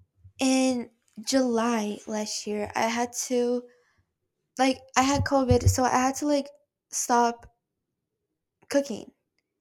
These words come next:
'cause I, I couldn't go downstairs. So I had to stop cooking, and that was when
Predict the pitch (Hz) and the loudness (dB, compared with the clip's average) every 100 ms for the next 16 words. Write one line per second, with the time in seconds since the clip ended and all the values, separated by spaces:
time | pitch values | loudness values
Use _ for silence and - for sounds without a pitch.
0 | _ _ - 277 - 269 294 277 254 247 | _ _ 4 6 6 4 0 0 0 0
1 | 262 247 240 - 208 214 - - - - | 0 -2 -4 -6 -8 -8 -12 -20 -20 -20
2 | - 269 262 269 262 - 262 269 359 277 | -8 -4 -2 -4 -6 -4 -4 -2 -6 -4
3 | 247 247 269 277 247 247 | -6 -2 -2 -2 -2 -6